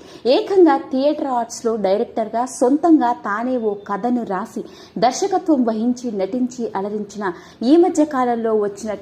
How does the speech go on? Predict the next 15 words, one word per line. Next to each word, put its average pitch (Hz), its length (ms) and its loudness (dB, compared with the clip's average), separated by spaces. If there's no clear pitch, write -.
టిట్ 320 120 2
ఫర్ 381 200 2
టాట్ 339 280 2
అన్న 277 200 2
షో 269 400 0
మంచి 254 460 0
గుర్తింపుని 254 500 0
తెచ్చిపెట్టింది. 214 640 -4
అలాంటి 285 400 2
ఝాన్సీ 233 340 -4
ఏం 233 280 2
జరిగిందో 247 440 0
ఏమో 220 360 0
కానీ 208 420 -8
ఇప్పుడు 202 240 -2